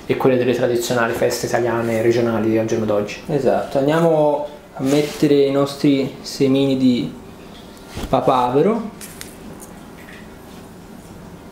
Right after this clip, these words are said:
Speaker 2: I nostri globi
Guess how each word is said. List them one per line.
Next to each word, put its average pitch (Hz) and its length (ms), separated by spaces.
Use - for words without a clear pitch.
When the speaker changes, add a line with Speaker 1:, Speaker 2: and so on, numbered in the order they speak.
Speaker 2:
I 185 60
nostri 190 360
globi 170 520